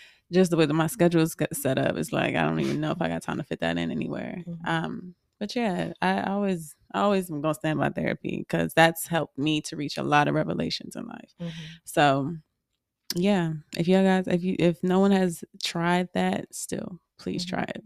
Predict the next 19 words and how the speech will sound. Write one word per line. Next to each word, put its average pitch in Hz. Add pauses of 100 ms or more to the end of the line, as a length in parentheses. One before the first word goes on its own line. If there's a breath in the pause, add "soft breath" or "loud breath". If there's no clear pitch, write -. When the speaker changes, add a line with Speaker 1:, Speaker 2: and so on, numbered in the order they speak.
(280)
Speaker 2:
But 185
definitely, 190
there's 185
def-, 185 (100)
there's 185
lots 170
of 160
resources. 190
Like 160
she 175
said, 156
podcasts, 160
find 160
some 139
books 147
on 151
whatever 151
you're 135
struggling 156